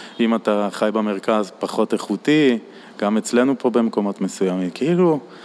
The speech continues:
כל האנושות מרעיפה על עצמה את הקושי הזה בחייו של האינדיבידואל, ואתה צריך עכשיו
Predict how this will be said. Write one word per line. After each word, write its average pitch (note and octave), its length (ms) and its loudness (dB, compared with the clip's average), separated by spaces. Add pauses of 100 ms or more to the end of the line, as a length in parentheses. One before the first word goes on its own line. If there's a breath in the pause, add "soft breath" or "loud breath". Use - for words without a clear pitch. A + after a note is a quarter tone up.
(600 loud breath)
כל C3+ 180 0
האנושות D3 520 -4
מרעיפה C3+ 600 -4
על D3+ 80 -2
עצמה A2+ 280 -2 (280)
את - 40 -4
הקושי - 460 -2
הזה A2+ 180 2
בחייו G2+ 400 -2
של C#3 160 2
האינדיבידואל, G2+ 560 0
ואתה B2+ 280 -2
צריך C3 340 -2
עכשיו B2+ 320 -2